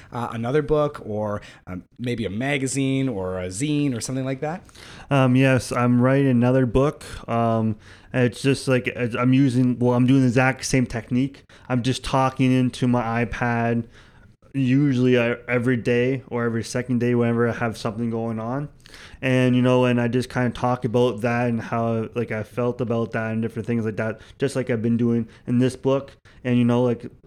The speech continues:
Speaker 2: I always say, like, I would like to write another book, but, like, you know, so it might take probably the exact same time.
Speaker 1: Mm-hmm.
Speaker 2: And my dad was going, my dad always says to me, I should also talking about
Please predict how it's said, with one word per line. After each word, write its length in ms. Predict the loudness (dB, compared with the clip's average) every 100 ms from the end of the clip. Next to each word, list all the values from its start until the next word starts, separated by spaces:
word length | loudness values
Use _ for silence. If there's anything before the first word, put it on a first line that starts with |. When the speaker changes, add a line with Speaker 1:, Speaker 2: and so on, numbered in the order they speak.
| -8
Speaker 2:
I 180 | -4 0
always 200 | 0 0
say, 260 | 0 0 -2
like, 140 | -4
I 100 | 0
would 120 | 0
like 260 | 2 0 0
to 100 | -2
write 100 | 0
another 200 | 2 0
book, 380 | 0 0 -2 -6 -20 -20 -20 0
but, 240 | 2 2
like, 280 | 0 0 0
you 120 | 2
know, 280 | 4 4 2
so 220 | 2 2 2
it 100 | 4
might 260 | 2 0 -4 _ _ _ -2
take 400 | 0 0 -4 -8
probably 420 | -4 -2 0 0
the 80 | 0
exact 340 | -2 -2 -4
same 220 | -4 -2 -2
time. 400 | -4 -6 -8 -14 -18 -16
Speaker 1:
Mm-hmm. 180 | -10 -2
Speaker 2:
And 260 | 2 2 2
my 120 | 2
dad 300 | 0 0 0
was 220 | 0 -2
going, 320 | -2 -2 -2
my 100 | -2 -2
dad 280 | -2 0
always 420 | 0 2 2 0 -2
says 260 | -2 -2 -4
to 120 | -2
me, 240 | 0 0
I 200 | -2 -4
should 240 | -4 -2 -4
also 380 | 0 0 -2 -6
talking 480 | -8 -8 -4 -2
about 400 | 0 0 0 -4